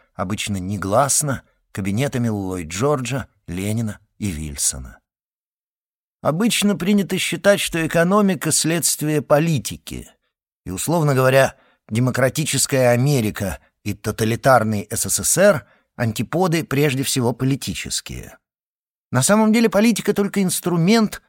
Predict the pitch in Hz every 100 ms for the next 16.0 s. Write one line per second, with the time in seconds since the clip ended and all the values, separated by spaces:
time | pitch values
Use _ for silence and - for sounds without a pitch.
0 | _ - 143 147 139 175 185 175 160 -
1 | - 143 170 185 143 135 165 151 139 135
2 | 135 156 143 - 143 135 127 107 120 117
3 | - - 110 98 - 71 - - 55 57
4 | - _ _ _ _ _ _ _ - 208
5 | 208 175 185 185 185 160 160 151 139 160
6 | 202 202 175 156 147 151 160 147 - 139
7 | 139 143 139 123 127 - 120 135 - 123
8 | 131 117 110 107 - 110 117 110 147 131
9 | 110 104 107 113 101 101 - 101 104 117
10 | 156 190 160 160 143 - - _ 107 113
11 | 123 127 139 - - _ - 95 135 165
12 | 147 151 143 127 - - 113 - 104 95
13 | 101 95 92 90 95 90 95 90 135 156
14 | 139 - 131 120 117 123 - 110 104 95
15 | 90 - 110 87 87 76 67 - 52